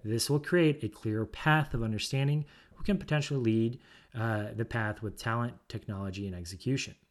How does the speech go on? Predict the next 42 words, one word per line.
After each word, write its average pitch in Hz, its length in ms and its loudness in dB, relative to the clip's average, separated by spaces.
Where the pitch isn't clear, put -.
So 107 440 0
when 113 100 -2
you 117 80 2
start 202 280 8
seeing 156 420 4
strong 135 380 2
players 123 440 2
in 113 60 -2
the 113 80 0
industry, 110 380 -2
especially 113 580 -4
in 98 160 -6
space, 117 380 0
for - 80 -6
example, 90 400 -10
and 85 80 -10
SpaceX - 520 -4
is 92 200 -8
leading 117 360 4
that 98 240 -10
front, 85 420 -14
asking 139 440 4
for 113 460 -2
the 107 80 -6
technology 117 500 0
that 101 180 -2
Velo 117 200 0
three 101 220 -6
D 131 160 6
produces 113 640 0
over 110 280 0
Desktop 113 480 -4
Metal 110 380 -4
and 107 260 -6
Markforged, 110 720 0
that 180 380 2
gives 165 320 8
you 170 160 6
something 135 640 0
to 123 160 -4
think 110 240 -2
about. 82 300 -10